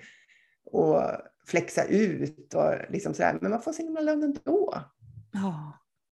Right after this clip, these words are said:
Speaker 2: Ja, den
Speaker 1: Och firman, och som firma rullar på ändå som man är anställd på, liksom,
Speaker 2: Mm.
Speaker 1: kortsiktigt så, så händer inget, liksom, eh, om man har en dålig period.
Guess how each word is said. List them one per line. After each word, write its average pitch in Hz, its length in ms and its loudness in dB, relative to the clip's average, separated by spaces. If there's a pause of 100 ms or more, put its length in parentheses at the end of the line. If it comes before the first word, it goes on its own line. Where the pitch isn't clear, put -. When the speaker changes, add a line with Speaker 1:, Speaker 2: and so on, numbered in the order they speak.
(120)
Speaker 2:
Ja, 208 120 10
den 196 160 8
Speaker 1:
Och 190 80 0
firman, 247 500 4 (240)
och 233 200 6 (140)
som 247 140 2
firma 214 580 8
rullar 170 280 2
på 160 200 2
ändå 147 160 2
som 165 100 -4
man 160 100 0
är 165 60 0
anställd 190 840 2
på, 139 260 2
liksom, 143 300 -2
Speaker 2:
Mm. 190 120 -4 (140)
Speaker 1:
kortsiktigt - 960 0
så, 165 240 2 (220)
så - 360 -4
händer 220 400 2
inget, 147 380 -2
liksom, - 500 -6 (580)
eh, - 180 -4 (140)
om 156 160 0
man 151 160 -2
har 147 260 0
en 156 120 -2
dålig 151 400 -2
period. 185 540 -2